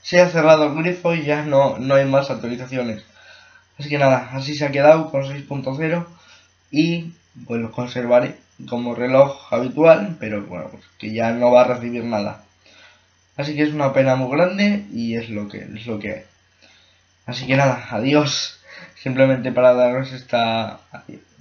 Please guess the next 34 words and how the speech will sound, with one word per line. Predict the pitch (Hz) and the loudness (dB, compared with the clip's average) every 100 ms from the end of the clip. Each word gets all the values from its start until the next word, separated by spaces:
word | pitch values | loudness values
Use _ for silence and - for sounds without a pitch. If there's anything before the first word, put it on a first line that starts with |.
| - | -20
esta | 117 - 104 | -14 -8 -4
mala | 113 120 120 | 0 0 -2
noticia | 113 104 135 156 139 | -4 -6 -6 -2 0
para | 120 113 | 2 0
que | - 120 | -2 -2
la | 117 | -2
supierais. | 131 135 139 147 151 - _ - - - _ _ _ _ - | -4 -6 -2 0 -2 -6 _ -20 -20 -20 _ _ _ _ -12
Y, | 127 127 123 120 117 101 90 - - | -6 -2 -2 -2 -4 -6 -8 -14 -14
y | |
bueno, | 117 113 - - | -12 -12 -12 -16
para | 110 107 | -14 -10
que | 113 | -4
la | 110 | -4
supierais, | 120 117 135 117 107 | -6 -6 -4 -4 -6
simplemente | 113 101 110 120 123 135 | -10 -6 -6 -4 -6 -4
para | 104 110 | -2 -2
que | 120 | -4
no | 120 123 | -4 -4
os | 123 | -4
llevéis | 113 113 123 | -4 -4 -6
sorpresa | 104 110 123 127 110 | -10 -8 -10 -6 -6
a | |
ver | 117 117 | -6 -6
que | 117 | -6
no | 113 | -4
llega. | 120 151 180 185 - - - - _ _ _ _ | 0 2 2 -2 -14 -20 -20 -20 _ _ _ _
El | 131 | -10
sistema | 131 143 151 147 | -8 -2 2 2
operativo, | 139 139 139 165 180 185 - - | 4 4 4 6 4 4 -6 -8
para | - | -6
los | 139 | -4
que | 120 | -6
tengáis | 113 120 117 120 117 - _ - | -6 -2 0 0 -2 -14 _ -10
un | 127 127 123 120 117 123 | -6 -6 -6 -6 -8 -10